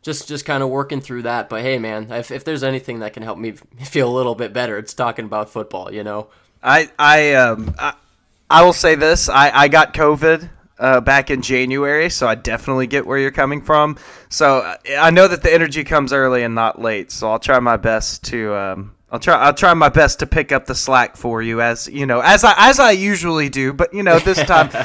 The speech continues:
Speaker 1: <laughs>
Speaker 2: more because you're sickly and everything. But no, I'm glad that you came on. This is what playing through injury is like in the N F L, an equivalent to the podcasting game. So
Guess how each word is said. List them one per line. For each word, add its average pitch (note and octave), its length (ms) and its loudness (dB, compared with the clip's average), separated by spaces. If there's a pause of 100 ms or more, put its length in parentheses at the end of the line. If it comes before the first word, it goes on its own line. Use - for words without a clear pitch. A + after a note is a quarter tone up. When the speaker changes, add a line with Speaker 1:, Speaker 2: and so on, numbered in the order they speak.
(120)
Speaker 1:
<laughs> - 80 -16
Speaker 2:
more F3+ 240 6
because D3+ 480 0
you're D3+ 100 -6
sickly C3+ 540 -4
and B2 80 -2
everything. A2+ 600 -4
But A#2 200 -4
no, B2 280 2
I'm C#3+ 220 2
glad E3 300 4
that F3+ 140 -2
you D#3+ 100 -10
came D#3 300 -2
on. C#3+ 180 6 (300)
This F3 180 0
is F3+ 100 -2
what E3+ 200 2
playing D#3 340 2
through D3+ 220 -4
injury C#3+ 480 -2
is C3+ 180 -4
like B2+ 380 2
in C3 140 -2
the C3 140 0
N B2+ 120 2
F B2 180 0
L, A#2+ 320 2
an C3+ 160 0
equivalent C#3+ 600 2
to E3 80 -8
the C3+ 180 -2
podcasting B2+ 840 2
game. G#2+ 300 -8
So A2+ 400 -4